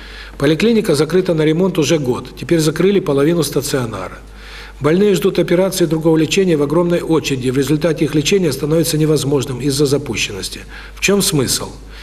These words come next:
Или это тот самый конец света? Медведев, я слышал, вообще подписал закон, что платная медицина будет. Поэтому, э, к чему это, так сказать, э,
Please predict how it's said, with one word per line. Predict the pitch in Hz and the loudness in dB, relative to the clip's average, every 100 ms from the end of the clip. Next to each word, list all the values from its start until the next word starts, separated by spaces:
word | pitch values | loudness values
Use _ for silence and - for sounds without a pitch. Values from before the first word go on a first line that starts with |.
| - - | -16 -2
Или | 165 180 | 4 4
это | 175 165 | 4 2
тот | 170 165 | 0 0
самый | 196 190 156 | 0 2 0
конец | 151 147 139 | 0 0 0
света? | - 120 104 - - - - - - - - - - - | -2 -4 -6 -12 -18 -20 -20 -20 -20 -18 -18 -18 -18 -2
Медведев, | 147 175 214 190 | 2 2 2 2
я | 185 | 0
слышал, | 160 180 170 | 2 2 2
вообще | 165 160 220 | 2 2 0
подписал | 214 185 151 185 | 0 0 0 0
закон, | 165 156 165 | 0 0 -2
что | - | -2
платная | 151 160 147 147 | -2 -2 0 -2
медицина | 139 131 135 123 | -2 -2 -2 -4
будет. | 117 107 98 - - - - - - - - - - - - - - - - | -4 -8 -10 -16 -20 -20 -20 -20 -18 -18 -18 -18 -18 -18 -18 -18 -18 -16 0
Поэтому, | 160 180 175 170 165 | 2 4 4 2 2
э, | 143 131 | 2 -2
к | 131 | -2
чему | - 208 226 | 0 4 4
это, | 185 165 | 4 2
так | 131 | 0
сказать, | - 131 135 | -2 -4 -4
э, | 127 | -8